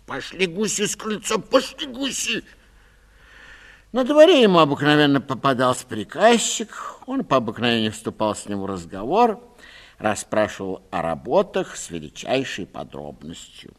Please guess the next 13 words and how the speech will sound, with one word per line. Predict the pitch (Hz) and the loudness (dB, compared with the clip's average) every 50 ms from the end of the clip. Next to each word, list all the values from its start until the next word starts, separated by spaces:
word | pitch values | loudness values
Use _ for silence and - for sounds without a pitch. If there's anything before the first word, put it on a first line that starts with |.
| _ _ _ _ _ _ _ _ _ _ _ _ _ | _ _ _ _ _ _ _ _ _ _ _ _ _
После | - 107 - - 131 131 | -10 -10 -6 -2 -2 -2
этого | 123 - 123 117 | 0 0 0 -2
Афанасий | 113 - 117 120 117 - - 110 | -2 -2 -2 -2 -2 -2 -4 -6
Иванович | 113 113 110 101 - - | -6 -6 -6 -6 -8 -10
возвращался | 107 98 95 110 113 101 - - - 120 107 101 - - 101 | -12 -8 -6 -6 -6 -6 -6 -8 -6 -6 -6 -6 -8 -12 -16
в | - - | -18 -18
покое | _ - 90 - - - 202 220 220 214 202 175 - - - - - - - - - - | _ -16 -16 -12 -6 -2 0 0 0 0 -2 -6 -8 -14 -20 -20 -20 -20 -20 -20 -16 -14
и | 123 98 | -10 -6
говорил, | 104 110 110 110 139 170 185 165 | -4 -2 -2 0 0 -2 -4 -4
приблизившись | - - 110 101 92 98 123 139 131 - - 127 104 - - | -6 -8 -8 -6 -4 -2 -2 -4 -4 -6 -10 -12 -12 -14 -14
к | - | -12
Пульхерии | - 98 90 - - 101 95 92 | -12 -12 -10 -8 -6 -6 -4 -4
Ивановне: | 87 90 95 92 87 95 90 90 87 78 | -6 -6 -8 -8 -8 -8 -8 -8 -10 -12